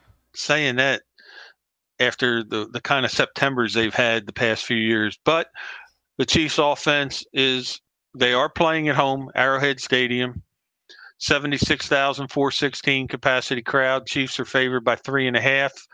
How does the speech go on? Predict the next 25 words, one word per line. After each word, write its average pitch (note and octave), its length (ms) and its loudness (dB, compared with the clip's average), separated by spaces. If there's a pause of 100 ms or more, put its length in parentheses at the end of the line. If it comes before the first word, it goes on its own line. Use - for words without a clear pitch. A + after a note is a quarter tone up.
(400)
on B2 180 0
the A2+ 80 2
early C#3 320 2
line. C#3 440 0 (1700)
Chiefs' - 480 0
offense C#3+ 720 0
is A#2+ 260 -2
ranked B2 480 -2 (180)
second, - 640 -2 (640)
four D3 260 0
hundred C#3+ 220 0
and C3+ 100 -14
twenty-seven C3+ 640 0
and B2 140 0
a - 20 -2
half B2+ 300 0
yards B2+ 380 0
per B2 160 0
game, A#2 440 0 (640)
but C3 460 0 (360)
their B2+ 200 2
defense C3+ 640 0
is A#2+ 180 -4
ranked B2+ 400 0
thirty-first, C#3+ 1300 -2